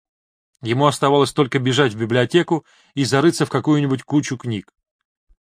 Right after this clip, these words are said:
Беды обрушивались на Куртиса одна за другой. Он пытался убить фей, а чуть не убил Марион Хэммонд. «После этой неудачи, доктор Фелл», робко проговорила Барбара. «А? Что такое?»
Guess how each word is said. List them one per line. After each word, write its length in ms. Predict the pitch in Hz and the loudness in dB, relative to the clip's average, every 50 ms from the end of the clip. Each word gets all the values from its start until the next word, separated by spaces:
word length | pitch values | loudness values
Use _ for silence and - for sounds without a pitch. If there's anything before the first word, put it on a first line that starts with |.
| _ _ | _ _
Беды 380 | 98 95 92 127 156 151 131 135 | -10 -2 0 2 2 4 4 2
обрушивались 560 | 131 123 127 147 139 - 143 139 131 120 - | 2 4 2 0 0 0 0 0 0 0 -2
на 120 | 127 123 | -4 -4
Куртиса 460 | - - 156 139 - 127 - - 127 117 | -2 0 -2 0 -2 -4 -4 -2 -2 -2
одна 260 | 113 127 135 139 131 | -2 -2 -2 0 0
за 120 | 120 127 | 0 -2
другой. 480 | 107 110 127 113 98 104 98 90 85 - _ _ _ _ _ _ | -2 -2 -4 -4 -4 -4 -6 -6 -8 -10 _ _ _ _ _ _
Он 140 | 123 123 113 | -6 -2 0
пытался 440 | 147 143 - 151 147 135 - - | 0 2 4 4 4 4 2 0
убить 320 | 151 135 131 131 156 139 - | 0 0 2 0 0 -2 -2
фей, 380 | - - 180 180 175 - - _ _ _ _ _ | 0 0 2 2 2 -2 -8 _ _ _ _ _
а 80 | - - | -10 -8
чуть 220 | - - 139 - | -6 -6 -6 -2
не 100 | 143 135 | -2 -2
убил 260 | 135 131 127 151 143 | 0 2 2 2 2
Марион 360 | 127 127 139 135 131 131 123 104 | 4 4 2 2 2 0 -2 -4
Хэммонд. 440 | - - 123 107 98 92 90 - _ _ _ _ _ _ _ _ _ _ _ _ _ _ _ _ _ _ _ _ | -4 -4 -4 -4 -4 -8 -12 -16 _ _ _ _ _ _ _ _ _ _ _ _ _ _ _ _ _ _ _ _
«После 300 | 139 131 - 160 170 175 | -4 -2 2 2 2 4
этой 160 | - 165 160 | 4 2 2
неудачи, 640 | 151 156 160 156 151 190 190 156 - - 127 - - _ _ _ _ _ - | 2 2 2 2 4 2 2 2 0 -6 -10 -10 -12 _ _ _ _ _ -2
доктор 360 | 110 135 180 - - 170 147 | 2 2 2 2 2 0 0
Фелл», 420 | - - - 117 98 90 95 - _ _ _ _ _ _ | -2 -4 -6 -4 -4 -6 -8 -14 _ _ _ _ _ _
робко 300 | - 117 127 - - 120 | -4 -4 -4 -4 -6 -8
проговорила 420 | - 120 113 117 120 117 113 110 110 | -6 -4 -2 -2 0 0 0 -2 -2
Барбара. 460 | 107 107 104 95 87 92 87 - - _ _ _ _ _ | -2 -2 -4 -4 -6 -10 -12 -12 -16 _ _ _ _ _
«А? 300 | - 107 113 143 175 156 | -2 -2 -2 -2 -2 -6
Что 180 | - - - 127 | -10 -8 -6 -6
такое?» 300 | 113 104 - - 82 85 | -6 -6 -10 -12 -14 -16